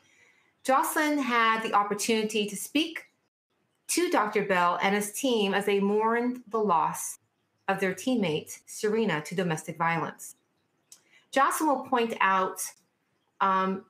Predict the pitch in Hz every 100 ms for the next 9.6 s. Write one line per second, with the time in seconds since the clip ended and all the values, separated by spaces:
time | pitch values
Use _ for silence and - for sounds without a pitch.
0 | - 247 220 247 254 294 277 - 254 226
1 | 151 160 - 202 202 214 226 233 220 233
2 | 233 226 226 160 165 160 208 208 180 175
3 | 160 160 - 220 220 226 180 - 175 -
4 | 226 220 220 214 196 180 - 214 226 226
5 | 220 226 220 - 196 180 - 220 233 196
6 | 190 214 208 151 190 - - _ _ _
7 | _ _ _ _ 190 190 214 190 190 190
8 | 185 175 160 - 202 240 220 - 285 285
9 | 339 330 240 233 226 220